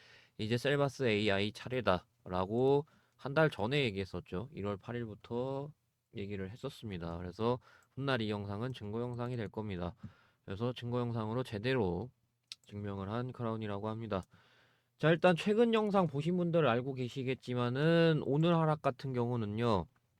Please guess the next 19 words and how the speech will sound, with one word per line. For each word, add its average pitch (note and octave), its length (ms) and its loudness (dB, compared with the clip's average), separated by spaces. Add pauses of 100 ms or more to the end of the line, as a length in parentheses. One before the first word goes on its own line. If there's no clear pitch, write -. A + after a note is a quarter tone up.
(680)
장대 B2 300 4
양봉 C#3+ 280 6
이후에 C3+ 640 4 (540)
눌러줘봤자 D3 960 6
요 B2+ 140 2
정도. C#3+ 480 4 (100)
그래서 A#2+ 320 0
제가 A#2+ 480 2
얘기했었던 A2+ 640 -2
거는 A2+ 360 0
만 G#2 200 2
오천육백 D3+ 640 -2
원이었습니다. F#2+ 760 -4 (480)
만 A#2+ 180 4
오천육백 D3 600 0
원 C3 120 2
지지선이었는데 A2+ 1120 0 (720)
일단 E3+ 340 8
지금 F3 1000 10